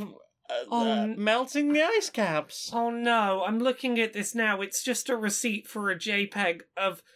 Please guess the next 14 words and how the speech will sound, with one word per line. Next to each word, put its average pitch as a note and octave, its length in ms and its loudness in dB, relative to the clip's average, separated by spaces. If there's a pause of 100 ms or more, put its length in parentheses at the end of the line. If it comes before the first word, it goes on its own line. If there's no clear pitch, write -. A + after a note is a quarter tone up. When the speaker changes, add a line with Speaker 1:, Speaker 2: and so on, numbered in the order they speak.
(680)
Speaker 2:
a G#3 100 -2
polar G#3 340 0
bear F#3+ 240 2
on E3 220 0 (180)
a, - 40 -12
on F#3 180 -2
a, F3 60 -2 (360)
on E3+ 200 -2
a D#3+ 200 0
ice F3 300 0
cu-, - 480 -20
cube D3+ 320 -4
trying D3+ 280 -8
not C#3 80 -6